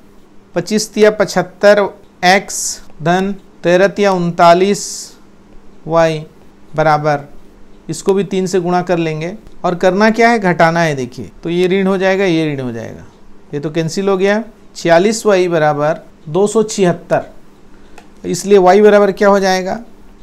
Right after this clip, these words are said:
दो सौ छिहत्तर बाई छियालीस, छक्के, वाई बराबर आया छः।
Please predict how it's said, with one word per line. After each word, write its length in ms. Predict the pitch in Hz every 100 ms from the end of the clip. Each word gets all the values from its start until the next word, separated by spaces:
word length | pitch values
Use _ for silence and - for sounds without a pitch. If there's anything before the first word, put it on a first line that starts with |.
| - 147
दो 240 | 147 185
सौ 180 | 185 196
छिहत्तर 640 | 180 196 180 180 - 190
बाई 160 | 175 170
छियालीस, 580 | 170 165 143 135 113 - - - -
छक्के, 480 | 180 - - 170 123 - - - - - - 165
वाई 200 | 185 202
बराबर 300 | 180 170 160
आया 240 | 151 147
छः। 340 | 143 - 120